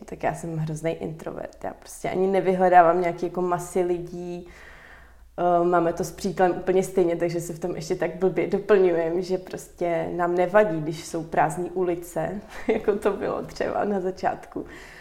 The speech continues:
A, mm, jako vyžíváme se v tom, no, <laughs> což je prostě hrozný, ale nevím, prostě mám takovou povahu, mm, vystačím si sama se sebou, no.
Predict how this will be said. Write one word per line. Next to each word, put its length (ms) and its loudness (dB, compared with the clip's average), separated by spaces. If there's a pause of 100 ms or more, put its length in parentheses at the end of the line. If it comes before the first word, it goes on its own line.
(280)
A, 500 0 (1200)
mm, 480 -6
jako 200 -4
vyžíváme 640 -2
se 160 -6
v 100 -16
tom, 280 -6
no, 80 -4 (220)
<laughs> 260 0
což 200 4
je 60 4
prostě 540 -2
hrozný, 640 0
ale 360 2 (1120)
nevím, 340 8
prostě 320 0
mám 120 2
takovou 260 2
povahu, 440 4
mm, 760 -4
vystačím 440 0
si 140 -2
sama 280 2
se 140 -6
sebou, 420 -4
no. 180 -10